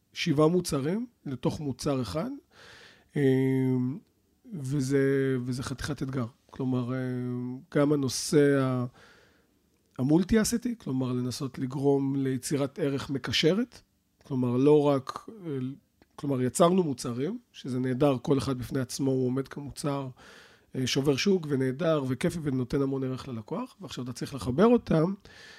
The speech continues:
אה, ובאמת האתגר עכשיו הוא בעצם לייצר חוויה הוליסטית, אה, עם המון המון פוקוס, אה,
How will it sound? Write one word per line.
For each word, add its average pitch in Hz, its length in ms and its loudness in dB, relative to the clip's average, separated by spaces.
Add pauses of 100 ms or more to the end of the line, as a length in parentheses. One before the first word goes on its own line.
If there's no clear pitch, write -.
(280)
אה, 131 40 0 (640)
ובאמת 147 340 -2
האתגר 156 380 2
עכשיו 160 260 -4
הוא 147 100 -6
בעצם 139 300 -4
לייצר 135 380 -4
חוויה 139 300 -2
הוליסטית, 185 720 0 (180)
אה, 139 60 -6 (360)
עם 131 140 -6
המון 143 220 0
המון 151 160 -2
פוקוס, 202 640 -6 (480)
אה, 135 140 -2